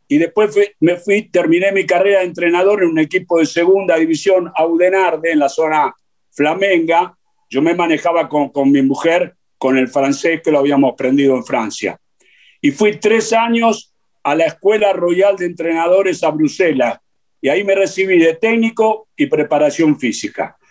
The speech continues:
Pero eso no era suficiente. Entonces yo, como vivíamos a cien kilómetros de Ámsterdam,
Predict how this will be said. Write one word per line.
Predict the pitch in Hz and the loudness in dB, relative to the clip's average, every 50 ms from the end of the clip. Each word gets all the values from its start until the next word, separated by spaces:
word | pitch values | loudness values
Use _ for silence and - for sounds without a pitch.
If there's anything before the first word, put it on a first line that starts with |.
| _ - - - - _ _ | _ -20 -20 -20 -20 _ _
Pero | - 185 202 226 | -2 0 2 2
eso | 254 233 233 240 226 226 208 - _ _ _ _ _ | 2 0 0 0 0 0 -2 -4 _ _ _ _ _
no | - 165 202 240 | -2 0 0 2
era | 247 226 185 160 139 | 2 2 2 2 0
suficiente. | - - 151 135 - 151 139 - - 143 127 117 113 - _ - 87 - - _ _ _ _ _ _ _ _ _ _ _ _ _ _ _ _ _ | -2 -2 -4 -2 0 -2 -2 0 0 0 0 0 -2 -6 _ -12 -14 -14 -16 _ _ _ _ _ _ _ _ _ _ _ _ _ _ _ _ _
Entonces | - 147 151 180 190 143 185 180 170 | -2 0 0 0 0 0 0 2 2
yo, | 214 226 226 - - _ _ _ _ _ _ _ _ _ _ _ _ _ _ _ _ - - _ _ _ _ _ _ _ _ _ _ | 2 0 -2 -4 -10 _ _ _ _ _ _ _ _ _ _ _ _ _ _ _ _ -20 -20 _ _ _ _ _ _ _ _ _ _
como | - 160 170 170 170 | -4 -2 0 2 2
vivíamos | 175 185 190 208 226 233 226 214 214 202 - 202 | 2 2 2 2 2 2 2 2 2 0 0 0
a | 185 | -2
cien | - - - 226 233 240 226 - | -2 -2 -2 -2 -2 -2 -2 -4
kilómetros | 208 208 208 220 220 214 208 202 - 196 190 196 190 | -4 -2 0 0 0 0 0 0 0 2 2 2 4
de | 190 202 214 | 4 2 2
Ámsterdam, | 214 202 185 165 151 - - 208 185 180 190 196 196 185 | 2 2 0 -2 -4 -4 -2 -2 0 0 0 0 -2 -4